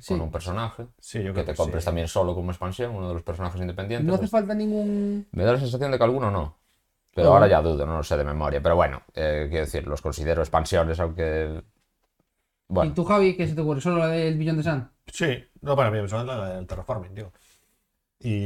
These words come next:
Speaker 1: Eh, sí, y Terraforming, es verdad.
Speaker 3: Bueno, y así a bote pronto, ¿no?
Speaker 1: Y las del Mysterium.
Speaker 3: Las del Mysterium, <laughs> no sé,
Speaker 1: También.
Speaker 3: no las he comprado. ¿Las del Mysterium tú las has comprado?
Speaker 1: Sí.
Speaker 3: ¿Y?
Speaker 1: Está muy bien.
Speaker 3: Sí.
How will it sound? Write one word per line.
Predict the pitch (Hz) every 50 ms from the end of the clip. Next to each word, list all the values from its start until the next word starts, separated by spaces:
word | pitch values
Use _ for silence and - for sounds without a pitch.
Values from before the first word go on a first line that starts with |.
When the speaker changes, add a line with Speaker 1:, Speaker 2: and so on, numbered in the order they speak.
| 98
Speaker 1:
Eh, | 98 98 98 98 95 92
sí, | 92 123 117 120 -
y | - 120 120
Terraforming, | - 120 120 120 123 123 117 120 120 127
es | 127
verdad. | 123 117 117 120 120 113 - -
Speaker 3:
Bueno, | 131 113 98 92 98 - - -
y | 107
así | 98 - - - 117 117 117
a | 113 110
bote | 107 110 104 104
pronto, | 95 113 120 123 120 131 143 143
¿no? | - -
Speaker 1:
Y | 170 165
las | 165 147
del | 139 156 151
Mysterium. | 151 135 - - 151 139 127 120 120 120 - _ _ - - - - - _ _ _ _ 110 - _ _
Speaker 3:
Las | - 117 113
del | 107 113
Mysterium, | 123 113 - 123 98 78 - -
<laughs> | -
no | - 113 98
sé, | - - - - 123
Speaker 1:
También. | 104 139 139 120 117 120 117
Speaker 3:
no | 123 123
las | 117 107 -
he | 107
comprado. | 95 113 98 92 - 113 98 - -
¿Las | - 117
del | 123 135
Mysterium | 139 139 120 - 147 -
tú | -
las | 147 147 135
has | 147
comprado? | 123 135 127 123 143 139 123
Speaker 1:
Sí. | - 139
Speaker 3:
¿Y? | 127 110 107 120 135 156 156 143 147 156 156 - - 170 175 - _ _ - - - -
Speaker 1:
Está | _ - 131
muy | 127 127
bien. | 139 185 196 190 202 262 -
Speaker 3:
Sí. | - 175